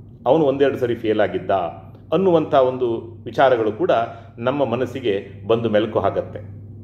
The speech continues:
ಆದರೆ ಅದನ್ನು ನಾವು ಅವನಿಗೆ ಹೆಚ್ಚಿನ ಸಮಯದಲ್ಲಿ ತೋರ್ಪಡಿಸುವುದಿಲ್ಲ. ಆದರೆ ನಮ್ಮಲ್ಲಿರುವಂಥ ಈ ಒಂದು ಪ್ರಶ್ನೆಗಳಿಗೆ ನಿಜವಾದ ಉತ್ತರವೇನು ಅಂತ ನಾವು ಹುಡುಕ್ತಾ ಹೋದಲ್ಲಿ, ನಾವು ಏನು ಮೌಲ್ಯಮಾಪನವನ್ನು ಮಾಡುತ್ತಿದ್ದೇವೋ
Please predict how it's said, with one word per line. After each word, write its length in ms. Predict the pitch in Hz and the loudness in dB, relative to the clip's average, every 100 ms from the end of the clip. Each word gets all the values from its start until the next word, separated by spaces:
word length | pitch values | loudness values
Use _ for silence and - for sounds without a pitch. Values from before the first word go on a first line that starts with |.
| - - 117 | -16 2 4
ಆದರೆ 160 | 117 | 6
ಅದನ್ನು 200 | 113 123 | 4 2
ನಾವು 180 | 117 113 | 2 0
ಅವನಿಗೆ 260 | 113 107 98 | 0 -2 -2
ಹೆಚ್ಚಿನ 280 | 101 143 | -2 -6
ಸಮಯದಲ್ಲಿ 840 | 127 120 110 110 104 90 - - - - - - | -6 -4 -2 0 0 -2 -6 -18 -20 -20 -8 6
ತೋರ್ಪಡಿಸುವುದಿಲ್ಲ. 720 | 151 151 147 - 107 98 95 151 - - - - - | 6 6 0 0 0 0 -2 -4 -10 -20 -20 -16 0
ಆದರೆ 520 | 131 139 110 - - - - - - | 2 4 4 2 -6 -20 -20 -20 -2
ನಮ್ಮಲ್ಲಿರುವಂಥ 720 | 175 233 240 214 196 190 185 185 110 - - - | 0 2 4 4 4 2 2 4 4 0 -12 -6
ಈ 60 | 175 | -2
ಒಂದು 240 | 170 156 | -2 -4
ಪ್ರಶ್ನೆಗಳಿಗೆ 880 | 117 160 185 160 120 110 95 - 131 | -4 -4 -2 -2 -2 0 -2 -2 -2
ನಿಜವಾದ 420 | 139 190 175 160 | 4 6 6 4
ಉತ್ತರವೇನು 680 | 123 120 139 113 95 113 104 85 - - - - - - - - - - 127 | 0 -2 -2 -2 0 -2 -2 -8 -14 -20 -20 -20 -20 -20 -20 -20 -20 -2 0
ಅಂತ 200 | 135 120 | 2 2
ನಾವು 380 | 113 113 104 87 - - - | 4 4 2 -4 -12 -20 -4
ಹುಡುಕ್ತಾ 340 | 170 185 185 | 0 0 4
ಹೋದಲ್ಲಿ, 760 | 110 98 92 117 135 85 - - - - - - - | 2 2 -2 -2 -4 -6 -12 -18 -18 -18 -18 -16 -8
ನಾವು 360 | 127 139 185 220 | 2 4 6 4
ಏನು 240 | 190 196 | 2 2
ಮೌಲ್ಯಮಾಪನವನ್ನು 800 | 175 123 175 170 160 160 147 139 | 2 2 2 2 2 0 -4 -4
ಮಾಡುತ್ತಿದ್ದೇವೋ 960 | 123 110 117 120 95 101 95 104 87 | 0 0 -2 -6 0 2 2 2 0